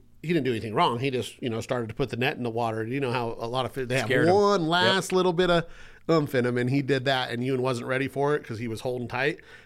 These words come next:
Speaker 1: and <laughs> crack. And,
Speaker 2: Fly
Speaker 1: but he
Speaker 2: rod
Speaker 1: was
Speaker 2: or spin?
Speaker 1: No, sp-, he was on a spinner. Um, Chase was fly fishing, um, off the front of the boat, and yeah, it was,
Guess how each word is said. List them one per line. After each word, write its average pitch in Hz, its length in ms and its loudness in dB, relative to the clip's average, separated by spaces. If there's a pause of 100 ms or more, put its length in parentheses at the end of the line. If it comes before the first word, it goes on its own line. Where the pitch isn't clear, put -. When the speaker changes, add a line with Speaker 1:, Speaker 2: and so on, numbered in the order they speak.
(100)
Speaker 1:
and 110 280 -4
<laughs> 180 340 -4
crack. - 520 -4 (140)
And, - 100 -8
Speaker 2:
Fly 151 100 6
Speaker 1:
but 160 60 6
he 170 60 6
Speaker 2:
rod 180 200 6
Speaker 1:
was 165 60 4 (140)
Speaker 2:
or 120 40 -14
spin? 127 340 2
Speaker 1:
No, 127 280 0
sp-, 143 180 -2
he 139 140 0
was 120 120 -2
on 107 120 -4
a 101 40 -8
spinner. 113 400 -6 (200)
Um, 110 400 -4 (100)
Chase 135 280 0
was 120 100 -10
fly 135 280 -2
fishing, 139 560 -4 (520)
um, 120 380 -4
off 131 200 -4
the 117 80 -8
front 123 200 -6
of 123 40 -6
the 117 60 -10
boat, 127 340 -4
and 113 340 -6 (580)
yeah, 123 260 -2
it 127 80 0
was, 123 260 -2